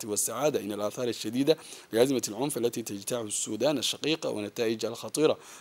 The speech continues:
التي تشكلها لوجود هذا البلد والمنطقة كلها واضحة. يتفق جميع المحللين على أنه إذا لم تنتهي هذه الحرب على الفور فستستمر الحرب الأهلية وستعم الفوضى وستنهار الدولة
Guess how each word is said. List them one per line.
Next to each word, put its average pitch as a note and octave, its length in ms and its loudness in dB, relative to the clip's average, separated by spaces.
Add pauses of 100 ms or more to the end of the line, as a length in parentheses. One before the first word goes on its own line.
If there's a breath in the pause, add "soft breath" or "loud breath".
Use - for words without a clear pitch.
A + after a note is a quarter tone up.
(100 loud breath)
التي A#2 200 4
تشكلها A2+ 720 0
لوجود A#2 460 -4
هذا A2 180 0
البلد A2+ 360 0
والمنطقة A#2+ 500 -2
كلها A2+ 320 -2
واضحة. A#2 480 6 (360 loud breath)
يتفق F3 420 2
جميع C#3+ 360 2
المحللين A2+ 600 -2
على G#2+ 220 -2
أنه A#2+ 300 -2
إذا B2+ 220 4
لم B2 140 0
تنتهي A2+ 360 -2
هذه G#2 80 2
الحرب C3 440 -4
على G#2+ 160 0
الفور C#3 280 0
فستستمر A2+ 680 -4
الحرب A2+ 280 -6
الأهلية A2+ 500 2 (360 loud breath)
وستعم A2+ 500 2
الفوضى G#2+ 360 2
وستنهار A#2 600 0
الدولة A2 360 -4